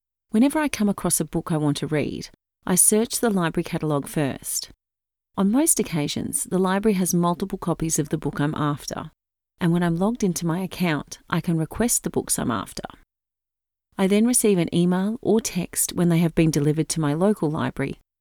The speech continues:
where I can collect and borrow them. The other hidden benefit of the library is that every book has a return date, which means you need to eventually return the book if you don't want to incur a fine.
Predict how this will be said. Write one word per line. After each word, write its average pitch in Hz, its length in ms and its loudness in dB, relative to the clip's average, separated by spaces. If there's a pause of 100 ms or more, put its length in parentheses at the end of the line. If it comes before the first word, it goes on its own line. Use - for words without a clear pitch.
where 214 160 2
I 233 80 4
can 247 240 -2
collect 214 480 -2
and 175 140 2
borrow 139 260 2
them. - 320 -6 (1700)
The 240 160 2
other 233 200 4
hidden 226 320 4
benefit 165 420 0
of 156 120 -4
the 165 80 0
library 143 520 0
is - 180 -2
that - 220 -6
every 196 280 2
book 151 220 -4
has 151 200 -2
a 139 60 -2
return 143 440 2
date, - 380 -6 (760)
which - 200 0
means 247 280 6
you 277 100 6
need 170 200 4
to 175 120 2
eventually 165 480 2
return 160 380 2
the 175 80 2
book - 340 -2
if - 160 -4
you 185 80 4
don't 160 280 4
want 165 120 2
to 165 80 4
incur 165 380 2
a 143 60 -2
fine. - 480 -6